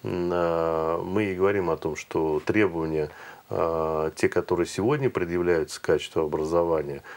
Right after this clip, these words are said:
мы к ним готовились уже там, м, достаточно давно. А если вдруг выявлены какие-то нарушения, естественно, это актируется, э,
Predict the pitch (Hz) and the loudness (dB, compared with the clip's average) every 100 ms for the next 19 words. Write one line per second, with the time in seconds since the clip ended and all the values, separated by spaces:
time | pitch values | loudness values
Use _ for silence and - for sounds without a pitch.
0 | - - 95 110 95 85 85 85 123 117 | -16 -2 0 2 0 0 0 2 2 2
1 | 85 - 78 90 92 78 73 73 - 85 | 0 -4 -2 0 2 -2 -4 -6 -8 -8
2 | 80 78 76 - 85 - 127 80 87 - | -8 -8 -10 -10 -10 -10 -6 0 2 4
3 | 95 - 87 82 90 85 80 - - _ | 2 0 -2 2 2 2 -4 -8 -14 _
4 | - - - - - 90 87 87 87 85 | -18 -16 -16 -12 -2 2 4 4 2 2
5 | 82 82 110 117 107 107 104 104 107 101 | 0 0 0 2 0 0 -2 0 2 2
6 | 87 80 - 87 87 - 82 87 90 - | 0 -2 -2 0 -2 -2 -2 0 0 2
7 | 127 147 135 127 - _ _ - - - | 2 2 -2 -4 -12 _ _ -18 -18 -18
8 | _ _ - 117 98 - 101 - 87 - | _ _ -6 -2 0 0 0 0 -2 0
9 | 80 - 95 104 127 - 120 113 - - | 0 0 -2 0 0 2 0 0 -6 -20
10 | - - - | -20 -18 -6